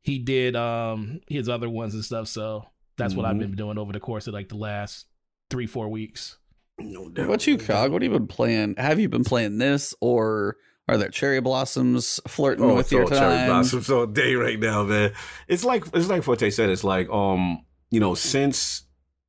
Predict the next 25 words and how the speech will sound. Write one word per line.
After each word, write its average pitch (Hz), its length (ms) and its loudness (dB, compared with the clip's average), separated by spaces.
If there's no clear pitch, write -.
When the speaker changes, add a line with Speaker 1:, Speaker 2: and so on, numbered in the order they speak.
Speaker 2:
this 110 420 -2
season 131 440 2
was 98 100 -6
just - 420 -4
on 101 220 4
fire - 400 -4
from - 120 -8
the 85 60 -2
beginning. 80 360 -8
But 110 120 4
again, 98 380 2
once 117 240 0
we 147 80 2
got 143 220 2
the 139 80 -4
delay, 92 500 2
and 95 120 -2
then 95 100 0
we 110 140 2
knew 117 440 2
things 104 240 2
were 104 60 0
gonna 104 180 2
get 104 140 2
extended. 82 560 -2